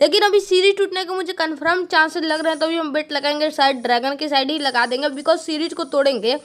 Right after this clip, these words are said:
and एकदम अच्छा खासा प्रॉफिट करेंगे। और जब भी मेरा लॉस हो जाएगा दो से तीन बार मैं वीडियो कर दूंगा एंड, because देखो जब भी दो तीन, दो से तीन बार लॉस हो जाएगा तो कंपनी वाले मुझे ट्रैक कर लेंगे and मेरा लॉस पे लॉस कराते रहेंगे। तो जब भी एकदम कर-,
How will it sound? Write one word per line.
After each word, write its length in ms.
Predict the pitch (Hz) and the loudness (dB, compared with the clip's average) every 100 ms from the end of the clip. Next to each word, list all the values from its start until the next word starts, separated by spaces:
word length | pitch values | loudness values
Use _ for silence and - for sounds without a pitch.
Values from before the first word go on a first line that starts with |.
| - - - | -14 -20 -6
and 200 | 311 330 - _ | -4 -4 -8 _
एकदम 280 | 269 262 349 | -2 2 2
अच्छा 400 | 339 269 - 320 | 0 -6 0 0
खासा 240 | 302 285 277 | 0 0 -2
प्रॉफिट 360 | 240 214 240 | -4 -4 -4
करेंगे। 340 | 233 208 190 175 - - | -2 -2 -4 -12 -16 -4
और 140 | 285 311 | 0 4
जब 180 | 330 294 | 2 4
भी 140 | 415 | 2
मेरा 200 | 381 403 | 4 0
लॉस 320 | 370 339 370 | 2 2 2
हो 60 | 359 | -2
जाएगा 220 | 359 370 | -2 -2
दो 180 | 302 339 | -2 -4
से 120 | 359 330 | -6 -4
तीन 200 | 349 330 | -4 0
बार 120 | 349 | 0
मैं 160 | 339 349 | 2 -2
वीडियो 280 | 294 294 311 | -2 -4 -2
कर 200 | 311 294 | 2 2
दूंगा 240 | 285 277 - | 0 -6 -4
एंड, 180 | 247 | -6
because 300 | 214 269 320 | -6 0 2
देखो 160 | 320 349 | 2 -2
जब 200 | 285 285 | -2 -2
भी 80 | 285 | -2
दो 120 | 277 | -6
तीन, 300 | 320 339 320 285 | -4 -4 -4 -8
दो 180 | 262 320 | -4 -4
से 120 | 330 | -4
तीन 220 | - 330 | -6 -2
बार 140 | 330 294 | 2 2
लॉस 240 | 285 311 | 0 -2
हो 40 | 285 | -2
जाएगा 280 | 226 233 262 - 226 | 0 0 -2 -14 -6
तो 60 | 320 | 2
कंपनी 340 | 320 320 330 | 2 2 -2
वाले 180 | 370 359 | 0 -2
मुझे 200 | 339 339 | -4 -6
ट्रैक 320 | 339 294 302 | -4 -4 -2
कर 100 | 320 | -2
लेंगे 280 | 311 320 311 | -2 -2 -2
and 100 | 302 | 0
मेरा 140 | 294 285 | 0 0
लॉस 240 | 262 269 285 | 0 -2 -4
पे 80 | |
लॉस 180 | 294 277 | -2 -2
कराते 360 | - 226 208 226 | 0 0 2 0
रहेंगे। 220 | 214 202 | -2 -4
तो 100 | 214 | -4
जब 180 | 233 269 | -2 -2
भी 180 | 277 349 | 2 0
एकदम 280 | 330 285 320 | 0 -2 -2
कर-, 240 | 320 285 | 0 -2